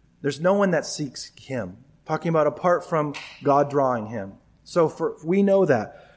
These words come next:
And, and so God chooses to, to reveal himself to people that ne-, that need him. And as they respond, then they come to him. And that's what he says in verse twenty-eight, "Come to me,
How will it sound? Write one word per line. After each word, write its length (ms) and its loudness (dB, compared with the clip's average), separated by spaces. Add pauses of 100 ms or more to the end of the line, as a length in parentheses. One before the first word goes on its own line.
(100)
And, 180 4
and 240 2
so 180 4
God 480 4 (220)
chooses 600 4
to, 440 2 (600)
to 180 2
reveal 520 6
himself 680 4
to 160 0
people 540 0
that 280 0
ne-, 200 0
that 260 2
need 260 0
him. 380 -2 (800)
And 120 2
as 140 0
they 160 2
respond, 760 0 (300)
then 500 2 (240)
they 140 4
come 500 -2 (340)
to 220 0
him. 120 4
And 100 2
that's 200 0
what 100 0
he 60 0
says 200 0
in 60 -2
verse 160 0
twenty-eight, 520 0
"Come 240 2
to 60 4
me, 220 -4